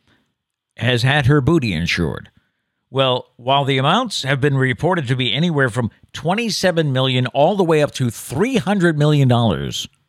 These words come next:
insurance for her booty, the singer put the rumors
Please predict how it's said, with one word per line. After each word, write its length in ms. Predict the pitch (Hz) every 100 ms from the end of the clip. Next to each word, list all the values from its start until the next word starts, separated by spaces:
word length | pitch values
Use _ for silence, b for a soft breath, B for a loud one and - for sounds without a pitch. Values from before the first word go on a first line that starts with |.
| _ _ _ _
insurance 480 | 90 80 117 131 117
for 200 | - 104
her 80 | 90
booty, 360 | 95 110 50 - _ b b b b b b b
the 180 | - 131
singer 360 | - 190 240 196
put 200 | 147 151
the 100 | 131
rumors 540 | 123 156 143 120 -